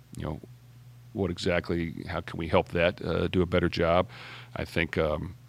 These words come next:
you know, if you look at us, even on offense, we gave up two sacks, and they really were coverage sacks. It wasn't because they brought pressure. They just covered guys long enough that we had to hold the ball. So having that perfect combination of bringing heat and pressure and also, all right, how can we maybe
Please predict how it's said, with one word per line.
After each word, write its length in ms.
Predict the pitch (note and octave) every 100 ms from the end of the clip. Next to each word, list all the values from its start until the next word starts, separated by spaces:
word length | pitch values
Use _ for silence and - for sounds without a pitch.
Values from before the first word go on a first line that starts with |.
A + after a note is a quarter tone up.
| - -
you 60 | -
know, 60 |
if 80 | G2
you 60 | G#2
look 180 | G#2
at 80 | F#2+
us, 240 | G2+ G2+ G2
even 160 | F#2
on 100 | F#2
offense, 460 | F#2 F#2 F#2+ E2 -
we 80 | F2
gave 180 | F#2+
up 140 | F2+ -
two 160 | F#2+
sacks, 420 | E2+ F2+ E2 F2 -
and 80 |
they 60 | G2+
really 240 | C3 A#2
were 80 | G#2
coverage 360 | - G#2+ D#2 -
sacks. 380 | - D#2 - -
It 60 |
wasn't 360 | F2 F#2 E2 C2
because 380 | D#2+ - D#2+ -
they 80 |
brought 260 | D#2+ F2 D2
pressure. 400 | - A2 - E2
They 140 | D#2+
just 260 | D#2 E2 -
covered 320 | - G#2+ F#2+
guys 320 | - E2 E2+
long 200 | E2+ D#2+
enough 220 | E2+ F2 -
that 120 | E2
we 100 | F2
had 160 | E2 D#2+
to 60 |
hold 200 | E2 E2+
the 60 | E2+
ball. 260 | F#2 G2
So 280 | E2+ F#2 E2+ - - - - -
having 260 | A2+ B2
that 200 | B2 A#2
perfect 300 | - B2 A2+
combination 640 | - A#2+ A2 A2+ A2+ - F#2+
of 200 | F2+ E2
bringing 420 | G2+ G2+ G2+ F2 - -
heat 300 | - - B2
and 100 | -
pressure 500 | - B2+ B2 - B2+
and 80 | A2+
also, 560 | G#2 G#2+ - A2 G#2 F2+ - - - - - F2+
all 80 |
right, 140 | F#2 F#2
how 120 | G2
can 220 | - G2+
we 260 | G2 G2 F#2 - - - - -
maybe 340 | F2+ F2+ F2+